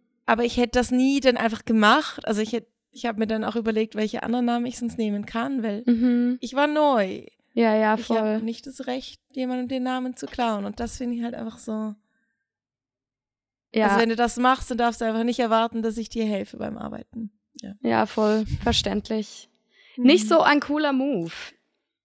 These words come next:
Speaker 1: Nee.
Speaker 2: Also gar nicht,
Speaker 1: Bad
Speaker 2: ja.
Speaker 1: move.
Speaker 2: Shit.
Speaker 1: So, aber jetzt erzähl mal von dir, was läuft bei dir so? Was passiert auf Bali oder auch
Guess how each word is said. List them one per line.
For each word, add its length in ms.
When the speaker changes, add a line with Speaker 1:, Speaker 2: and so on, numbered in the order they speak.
Speaker 1:
Nee. 460
Speaker 2:
Also 280
gar 240
nicht, 300
Speaker 1:
Bad 200
Speaker 2:
ja. 60
Speaker 1:
move. 240
Speaker 2:
Shit. 460
Speaker 1:
So, 100
aber 440
jetzt 100
erzähl 260
mal 120
von 180
dir, 300
was 140
läuft 280
bei 60
dir 200
so? 300
Was 140
passiert 580
auf 180
Bali 460
oder 320
auch 180